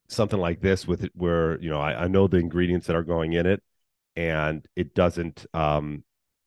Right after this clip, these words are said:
yeah, it doesn't have anything bad in it. So, uh, makes it, makes it easier just to start the day. Um, so usually that's what I have the first thing in the morning. Um, there's so much on why I have blueberries. I'm not gonna go into that. Um,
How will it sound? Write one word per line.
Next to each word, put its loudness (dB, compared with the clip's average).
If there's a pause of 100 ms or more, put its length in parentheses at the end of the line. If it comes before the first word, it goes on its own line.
(360)
yeah, 0
it -12
doesn't -6
have -6
anything -10
bad -6
in -10
it. -14
So, -16 (400)
uh, -6
makes -6
it, -8 (160)
makes -8
it -12
easier -8 (120)
just -8
to -14
start -4
the -12
day. -4 (300)
Um, -4
so 2
usually 4
that's 6
what 4
I 6
have 6
the 0
first -2
thing 0
in -2
the -6
morning. -2 (480)
Um, 0 (1400)
there's -4
so 4
much 8
on 6
why 4
I 6
have 2
blueberries. 2
I'm -4
not -2
gonna -6
go -2
into -4
that. 6 (520)
Um, -4